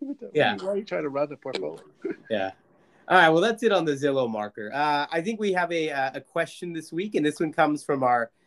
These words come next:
Speaker 2: from our always e-, eager beaver, uh, uh, associate pr-,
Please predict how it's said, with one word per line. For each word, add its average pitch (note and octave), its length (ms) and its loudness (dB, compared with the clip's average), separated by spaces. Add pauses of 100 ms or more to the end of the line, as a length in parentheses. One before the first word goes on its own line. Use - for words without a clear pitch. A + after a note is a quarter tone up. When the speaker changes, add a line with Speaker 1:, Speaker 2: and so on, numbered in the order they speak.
(140)
Speaker 2:
from B2+ 220 0
our B2 220 2
always D3+ 440 2 (220)
e-, C#3 260 -2
eager D#3 300 2
beaver, C#3+ 540 4
uh, A#2+ 320 2 (520)
uh, A2+ 300 -2
associate D3 560 -2
pr-, B2+ 160 -10